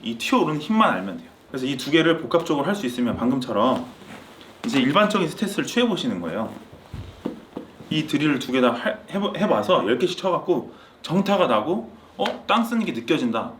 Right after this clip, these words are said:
뭔가 튀어오르기도 하고 왼발 나가는 것도 자연스럽다, 이러면 이제 일반적인 어드레스 서서 쳐보시는 거죠. 저 어드레스에서 그 느낌을 갖고 백스윙 갔죠? 왼발 나갔다가 튀어오르세요.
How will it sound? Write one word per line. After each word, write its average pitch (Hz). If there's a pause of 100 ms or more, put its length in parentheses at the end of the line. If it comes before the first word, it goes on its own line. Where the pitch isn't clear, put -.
(140)
뭔가 127
튀어오르기도 202
하고 139
왼발 123
나가는 117
것도 117
자연스럽다, 120 (500)
이러면 139
이제 120
일반적인 135
어드레스 107
서서 131 (160)
쳐보시는 175
거죠. - (1300)
저 -
어드레스에서 131 (220)
그 -
느낌을 143
갖고 101 (500)
백스윙 202
갔죠? 214
왼발 127
나갔다가 117 (1200)
튀어오르세요. 135